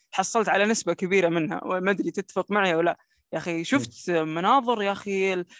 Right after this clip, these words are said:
Speaker 1: العصور الوسطى، القلاع، الأحصنة، ال-، الحروب، مشاهد الحروب كانت جيدة، ما كانت كثيرة. مشهد ال-، ال-، ال-، الدول نفس الأخير كان جدًا، جدًا فاتن، وصراحة شيء مو طبيعي.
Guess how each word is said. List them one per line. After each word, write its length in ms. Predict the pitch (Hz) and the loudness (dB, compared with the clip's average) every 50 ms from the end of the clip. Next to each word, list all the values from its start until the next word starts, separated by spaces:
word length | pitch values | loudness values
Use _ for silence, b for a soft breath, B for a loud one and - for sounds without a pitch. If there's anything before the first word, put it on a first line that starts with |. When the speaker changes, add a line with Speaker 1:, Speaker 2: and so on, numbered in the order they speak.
| b b - | b b -6
Speaker 1:
العصور 460 | 156 156 160 156 180 170 - 190 185 | -6 -4 -4 -6 -8 -6 -4 -4 -2
الوسطى، 400 | 170 165 190 220 - - - 208 | 0 0 0 -2 -2 -2 -2 0
القلاع، 580 | 196 185 - - 165 165 185 196 202 202 175 160 | 0 0 -2 -4 -2 0 2 4 4 4 4 2
الأحصنة، 760 | 160 - - 190 - - - - 226 214 220 220 214 202 175 | 2 0 0 -2 -2 -4 -4 -2 0 0 2 2 2 2 2
ال-، 340 | 160 160 151 156 156 156 156 | 0 -2 -4 -6 -6 -6 -6
الحروب، 800 | 156 160 156 - - 180 180 208 220 220 214 214 185 185 202 - - b b b b b | -6 -8 -6 -2 0 2 4 6 6 6 6 6 4 2 0 0 0 b b b b b
مشاهد 380 | 180 180 - 208 196 185 170 | -4 -2 0 0 -2 0 -2
الحروب 300 | 170 160 - 202 208 196 | -4 -2 0 0 0 0
كانت 340 | - - 190 175 170 147 - - | 0 -2 -2 -2 -2 -2 0 2
جيدة، 280 | 226 220 185 185 175 190 | 2 2 2 0 -2 -2
ما 380 | 208 247 254 - - - 427 427 | -2 -4 -6 -8 -6 -6 -4 -2
كانت 260 | - 254 208 180 - | -2 -2 -2 -2 -6
كثيرة. 400 | - - - 196 180 180 180 175 _ _ _ _ - | -12 -8 -6 -2 0 0 0 -2 _ _ _ _ -2
مشهد 360 | 202 220 208 - 202 175 170 | -2 -2 -2 -2 -4 -6 -6
ال-، 240 | 180 170 175 170 165 | -6 -6 -6 -6 -6
ال-، 180 | 165 165 165 175 | -6 -6 -8 -8
ال-، 420 | 170 165 165 165 175 170 170 170 | -8 -8 -8 -8 -6 -6 -6 -6
الدول 380 | 170 160 160 175 214 208 190 190 | -6 -6 -4 -2 0 0 0 0
نفس 260 | 208 202 - - 180 | -2 -2 -4 -4 -4
الأخير 380 | 165 170 180 170 - 208 196 | -4 -4 -4 -6 -6 -6 -6
كان 300 | 185 - - 185 180 170 | -6 -6 -6 -6 -6 -6
جدًا، 380 | 160 190 196 185 160 156 151 165 | -8 -10 -12 -14 -14 -12 -8 -8
جدًا 460 | 170 160 151 196 180 170 151 180 165 | -8 -8 -8 -12 -10 -6 -6 -6 -4
فاتن، 440 | 151 - 190 180 165 - - 151 147 | -4 0 0 0 0 0 -4 -10 -10
وصراحة 640 | 151 147 147 147 139 - - - 180 190 185 - 170 | -10 -10 -12 -14 -16 -18 -12 -6 -4 -4 -4 -4 -6
شيء 180 | - - 190 | -6 -6 -4
مو 120 | 175 180 190 | -4 -2 -4
طبيعي. 460 | 180 185 160 160 156 151 139 160 180 | -4 -4 -4 -6 -6 -8 -8 -10 -12